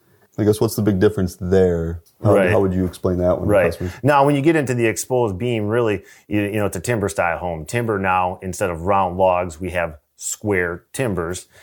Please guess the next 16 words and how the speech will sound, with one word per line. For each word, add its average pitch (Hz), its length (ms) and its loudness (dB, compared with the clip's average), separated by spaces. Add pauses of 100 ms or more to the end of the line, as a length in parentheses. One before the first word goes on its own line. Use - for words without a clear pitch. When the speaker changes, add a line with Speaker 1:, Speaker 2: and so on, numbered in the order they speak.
(200)
Speaker 2:
Um, 90 260 2
that 98 180 2
home 107 320 0
is, 95 160 -2
is, 95 380 -6
uh, 87 260 -6
conventionally 98 520 -4
framed 92 380 -4
with 82 160 -8
two-by-X 87 680 -2
exterior 87 460 -6
walls 85 340 -2
or, 90 120 -4
or 113 220 0
larger. 87 640 -2 (340)
Um, 92 320 2